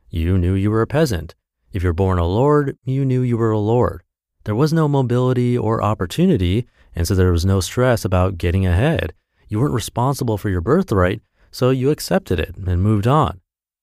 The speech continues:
But in a meritocratic society, something changes. In a meritocracy, if you're poor or you gain success and then lose it, it's not an accident.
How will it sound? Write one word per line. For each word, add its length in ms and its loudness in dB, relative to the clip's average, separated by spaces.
But 120 -2
in 100 0
a 60 0
meritocratic 720 -2
society, 680 -4
something 500 -2
changes. 880 -4
In 140 -4
a 20 -2
meritocracy, 880 -2
if 140 -8
you're 100 -2
poor 640 0
or 220 -2
you 180 -2
gain 220 -2
success 500 -2
and 100 -2
then 220 0
lose 260 2
it, 240 0
it's 160 -10
not 180 2
an 100 0
accident. 580 -2